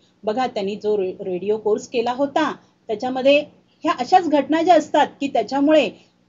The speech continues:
किनाऱ्याशी, किनाऱ्यावर असलेले ज्यांचं जे नियंत्रण कक्ष असतं त्या नियंत्रण कक्षाशी त्यांचा संपर्क चालू असतो आणि जहाजामध्ये जे लोक होते त्यांच्यापर्यंत ही बातमी आली की समुद्रामध्ये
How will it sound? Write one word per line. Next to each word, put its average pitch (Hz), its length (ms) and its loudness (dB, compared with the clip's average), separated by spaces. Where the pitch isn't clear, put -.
किनाऱ्याशी, 320 680 2
किनाऱ्यावर 285 460 0
असलेले 254 420 -2
ज्यांचं 240 320 0
जे 254 100 -2
नियंत्रण 277 460 2
कक्ष 311 300 2
असतं 254 340 0
त्या 233 180 -2
नियंत्रण 233 460 -4
कक्षाशी 269 640 -4
त्यांचा 226 240 0
संपर्क 254 460 -2
चालू 330 440 2
असतो 285 460 2
आणि 359 300 0
जहाजामध्ये 294 960 0
जे 294 140 0
लोक 247 200 0
होते 302 760 0
त्यांच्यापर्यंत 247 720 0
ही 240 380 0
बातमी 202 440 -2
आली 240 260 0
की 294 580 -4
समुद्रामध्ये 240 880 2